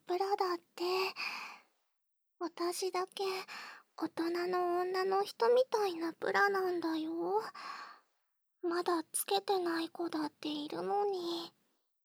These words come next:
クラスの男の子たちも、ジロジロ見たり、からかってくるし。え？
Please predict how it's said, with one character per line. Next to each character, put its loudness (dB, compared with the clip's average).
ク 2
ラ 2
ス -6
の -6
男 -8
の -2
子 -4
た -4
ち -8
も、 -6
ジ 6
ロ 4
ジ 0
ロ -2
見 -6
た -4
り、 -2
か -4
ら 2
か -2
っ -2
て 2
く -4
る -2
し。 -8
え？ -